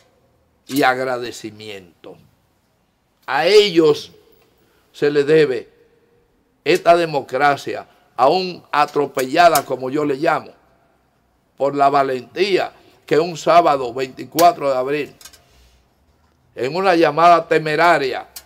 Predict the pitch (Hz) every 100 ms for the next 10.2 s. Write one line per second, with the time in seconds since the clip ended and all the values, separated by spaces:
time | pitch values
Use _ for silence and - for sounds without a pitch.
0 | _ - - - 123 - 131 - 139 170
1 | 170 - - - _ _ _ _ _ _
2 | _ - _ 110 143 143 147 143 139 135
3 | 165 165 156 147 139 131 135 135 - -
4 | _ _ _ _ _ _ _ _ 123 143
5 | 143 156 196 185 156 139 151 175 175 165
6 | - 143 135 120 - 156 151 117 - -
7 | - 120 131 127 123 123 123 120 139 156
8 | 139 127 120 127 127 127 131 123 113 117
9 | 120 135 123 113 104 - 101 98 87 85
10 | 82